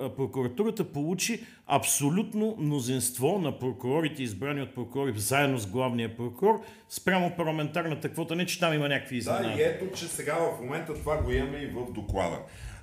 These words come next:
Speaker 2: Но, а, пак аз искам да, за да се движим напред, а, тъй като ще ни отнеме цялото време, какво казва доклада за личността на главния прокурор? Знам, че това е един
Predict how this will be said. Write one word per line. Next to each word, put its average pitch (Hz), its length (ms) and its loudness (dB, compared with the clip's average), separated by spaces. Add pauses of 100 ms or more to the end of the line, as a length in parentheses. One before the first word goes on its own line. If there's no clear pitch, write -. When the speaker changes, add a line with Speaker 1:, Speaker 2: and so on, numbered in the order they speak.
Speaker 2:
Но, 165 440 4 (120)
а, 117 280 6 (140)
пак 156 200 4
аз 147 240 2
искам 135 320 -4
да, 107 240 2 (120)
за 98 180 -6
да 95 80 -2
се - 140 -2
движим 123 380 0
напред, 110 600 0
а, 117 160 -2
тъй 113 240 -6
като 107 260 -10 (320)
ще - 200 -10
ни 90 120 -4
отнеме 101 320 -2
цялото 101 460 -2
време, 139 360 0 (380)
какво 120 420 2
казва 160 360 4
доклада 143 520 2
за 110 400 -2 (260)
личността 95 540 -6
на 120 140 -2
главния 101 480 2
прокурор? 80 460 -8 (240)
Знам, 127 360 -4
че 127 500 -2
това 123 200 0
е 113 40 2
един 117 320 -6